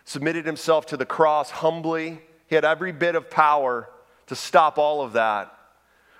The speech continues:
But I love Revelation nineteen when I think this morning, "Man, I'm not sure I can go on. I, I'm not sure I understand that victory is mine in Christ Jesus." Well,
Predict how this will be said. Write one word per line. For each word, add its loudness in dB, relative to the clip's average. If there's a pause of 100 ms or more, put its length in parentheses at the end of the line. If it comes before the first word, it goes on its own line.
But 2
I 6
love 2
Revelation -2
nineteen -2
when -2
I 0
think -6
this -8
morning, -4
"Man, -4
I'm -4
not -2
sure -2
I 0
can -8
go -4
on. 0
I, -2 (1800)
I'm -6
not 0
sure 2
I 2
understand -2
that -4
victory -4
is -8
mine -2
in -8
Christ -2
Jesus." -8
Well, 0